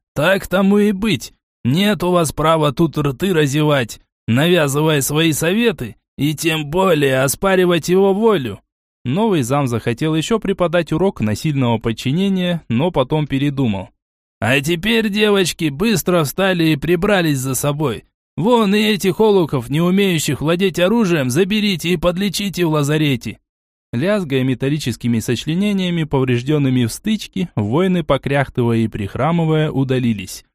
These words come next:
Только четвёрка, в будущем ставшая единым существом императором техноборгов, на прощание одарила оставшихся в каюте злыми из-под лобья прищуренными взглядами.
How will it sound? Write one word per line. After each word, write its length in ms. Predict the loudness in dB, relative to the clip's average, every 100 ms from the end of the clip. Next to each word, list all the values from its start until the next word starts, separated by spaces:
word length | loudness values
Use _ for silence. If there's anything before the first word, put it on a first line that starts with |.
| _ _ -2
Только 280 | -2 0
четвёрка, 640 | -2 -2 -2 -2 -2 -6 -6
в 140 | -6 -2
будущем 440 | 0 0 0 0
ставшая 500 | 0 0 -2 0 -2
единым 460 | 0 0 2 2 2
существом 680 | 0 -2 -2 -2 0 0 2
императором 680 | 0 0 0 -2 -2 -2
техноборгов, 840 | 0 -2 -2 -2 0 0 -2 -4 -8 _ _ _ 0
на 160 | 2
прощание 760 | 2 0 0 -2 0 0 0 -2
одарила 500 | -2 -2 0 0 0
оставшихся 600 | 0 -2 -2 -6 -4 -4
в 80 |
каюте 440 | -2 -2 -2 -4 -6
злыми 380 | -2 0 0 0
из-под 440 | -2 -4 -2 -2
лобья 340 | 0 0 0
прищуренными 640 | 0 -2 -2 0 2 2 2
взглядами. 680 | 0 -2 -2 -2 -6 -14